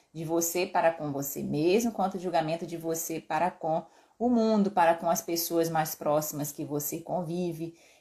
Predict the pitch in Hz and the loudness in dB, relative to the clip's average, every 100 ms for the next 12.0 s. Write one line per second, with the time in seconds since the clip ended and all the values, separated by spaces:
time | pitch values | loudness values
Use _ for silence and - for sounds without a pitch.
0 | - 170 175 175 180 180 185 226 262 214 | -14 -10 0 4 6 4 0 -2 0 2
1 | 202 170 175 - 160 170 175 170 165 165 | 0 0 -2 -4 -2 -2 0 0 0 0
2 | 196 165 139 156 180 160 - - 139 139 | -2 -2 0 4 4 4 -2 -8 -4 -2
3 | 156 185 160 - - 220 202 202 202 254 | 0 0 -2 -2 0 2 0 -2 -2 0
4 | 247 214 160 139 - - - 147 165 202 | 2 2 0 -4 -6 -18 -12 -4 -2 -2
5 | - _ 160 151 170 143 139 147 180 180 | -6 _ -8 0 0 2 0 -2 -2 -2
6 | - 165 _ - 208 202 196 190 - 180 | -6 -16 _ -2 2 4 2 0 0 -2
7 | 175 147 135 - - 156 170 170 165 - | -2 -4 -2 -4 -2 4 6 6 4 -8
8 | - 160 185 - 160 175 170 165 165 165 | -8 -4 -4 -4 0 4 4 4 0 0
9 | 165 165 - 151 151 156 156 147 147 143 | -4 -2 -4 -2 -2 -2 -2 0 2 2
10 | 143 135 143 160 151 143 - _ _ 139 | 0 2 4 6 4 0 -8 _ _ -2
11 | 170 214 196 208 208 - 180 214 196 | 4 4 4 2 0 -6 -4 0 0